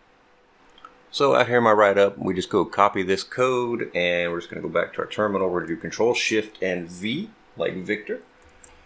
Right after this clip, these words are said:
and that will paste it all in. We can scroll up to the top here and double check everything.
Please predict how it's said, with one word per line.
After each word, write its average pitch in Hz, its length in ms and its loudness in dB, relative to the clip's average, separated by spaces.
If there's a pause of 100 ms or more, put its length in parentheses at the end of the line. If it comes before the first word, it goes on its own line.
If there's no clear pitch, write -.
(200)
and 87 280 0
that 90 140 0
will 85 80 -2
paste - 360 -4
it 101 100 4
all 120 180 2
in. 156 320 0 (260)
We - 60 -14
can - 160 -14
scroll 98 320 -2
up - 120 -6
to - 60 -10
the 98 80 -2
top 98 340 -2
here 107 200 -4
and 95 100 -4
double 95 220 -2
check - 280 -4
everything. 92 540 -2